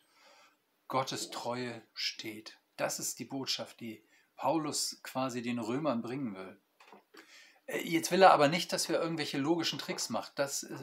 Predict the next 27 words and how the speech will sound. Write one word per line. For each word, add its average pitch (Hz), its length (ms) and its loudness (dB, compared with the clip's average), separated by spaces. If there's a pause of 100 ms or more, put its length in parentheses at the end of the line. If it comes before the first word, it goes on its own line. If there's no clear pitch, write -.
(180)
machen. 135 420 -4
Das 143 200 -2
ist - 280 -4 (320)
quasi 147 340 6
der 131 180 4
Rest - 520 -2
dieses 127 260 -4
Abschnitts, - 560 -2
nämlich 123 300 -2
logische 143 420 -2
Tricks - 320 -2
nach 139 140 0
dem 127 160 -2
Motto, 147 440 4 (540)
wenn 139 220 4
Gott 175 240 8
trotzdem 165 400 4
treu 175 320 6
ist, - 120 2
dann 135 100 2
kann 147 120 2
ich 170 140 -6
ja 170 60 2
machen, 156 240 0
was 143 120 -4
ich 139 160 -8
will. 151 340 -2